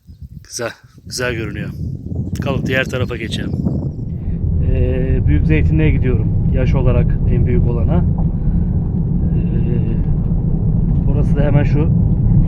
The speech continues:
sol tarafta. Asfalta yakın. Zeytinliğin içine girdik. Yani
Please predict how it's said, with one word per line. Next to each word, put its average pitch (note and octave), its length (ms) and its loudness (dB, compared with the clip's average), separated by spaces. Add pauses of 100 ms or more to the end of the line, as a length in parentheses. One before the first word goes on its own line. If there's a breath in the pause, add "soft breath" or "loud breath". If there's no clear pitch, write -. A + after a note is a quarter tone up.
(100)
sol D3 200 4
tarafta. G#2+ 420 2 (720)
Asfalta B2+ 420 4
yakın. - 380 6 (840)
Zeytinliğin A#2 460 -8
içine B2 240 -8
girdik. A#2+ 340 -6 (1200 soft breath)
Yani A#2+ 340 0